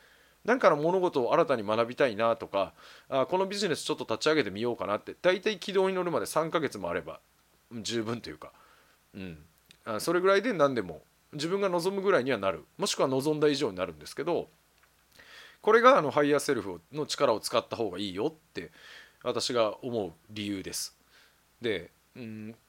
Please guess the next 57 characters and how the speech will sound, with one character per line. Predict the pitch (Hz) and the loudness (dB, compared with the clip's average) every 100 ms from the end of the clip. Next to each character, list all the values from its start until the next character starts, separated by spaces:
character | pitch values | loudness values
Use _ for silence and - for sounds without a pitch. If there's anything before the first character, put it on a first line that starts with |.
| _ - | _ -12
こ-、 | - 247 - | -6 -4 -2
こ | 262 269 | 2 2
う | |
い | 277 | 2
う | 262 | 0
こ | - 226 | -4 -4
と | 240 220 - - | 0 0 -2 -4
を | 190 | -2
や | 185 | -2
っ | |
た | 165 143 | 2 2
ら、 | 120 | 2
自 | 165 | -4
分 | 220 269 | -4 -2
の | 269 | -2
力 | - - 233 | -2 2 4
だ | 160 | 4
け | 156 175 | 0 0
じ | |
ゃ | 127 | -2
な | 107 | -4
く | - | -4
て、 | 135 | -2
自 | 123 131 | -2 -4
分 | 170 196 | -6 -6
に | 196 | -6
つ | - | -4
な | 185 | 0
が | 175 | 2
っ | 175 | 0
て | - 165 | -2 -2
る | 156 | 0
も | 151 | -2
っ | 170 - | -4 -4
と | 113 85 - _ _ _ _ _ _ _ | -4 -4 -12 _ _ _ _ _ _ _
高 | - 175 147 | -2 4 4
次 | 123 | 2
元 | 110 90 | -4 -8
だ | 82 | -10
と | 82 | -14
い | |
う | 80 | -16
か、 | - 147 | -14 -2
も | 220 | 0
っ | 247 | 0
と | 160 | -6
す | - 143 | -6 -4
げ | 208 | 0
え | 156 | 0
力 | - 143 117 | 2 2 2
を | |
持 | 95 98 | 0 -6
っ | |
て | - | -10
る | 85 | -12
存 | - 98 85 | -8 -10 -4
在。 | 131 | -6